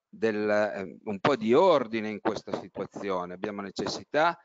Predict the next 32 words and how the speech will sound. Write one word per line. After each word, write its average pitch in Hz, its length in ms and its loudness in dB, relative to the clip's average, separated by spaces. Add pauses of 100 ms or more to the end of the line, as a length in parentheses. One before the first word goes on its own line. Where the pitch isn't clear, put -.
(180)
di - 120 -16
questo - 420 -4
pums 202 560 2
per 101 220 -4
partire, 175 600 0
per 120 180 -2
arrivare 101 480 -2
a 101 60 -4
dare 101 240 -2
ad 95 120 -6
Alessandria 143 960 0 (240)
alcuni 110 480 0
servizi 101 520 -4
che 98 100 -8
in 95 60 -8
questo 98 300 -2
momento 95 340 -4
non 92 140 -6
ci - 140 -6
sono 185 380 4
e 165 60 2
per 107 180 -2
migliorare 104 480 -2
quelli 98 240 2
che 95 140 -8
ci 92 140 -8
sono. 90 440 -4 (420)
Ma 113 200 0 (160)
lungi 123 320 -2
da 117 140 0
me 135 160 0
l'idea 131 640 4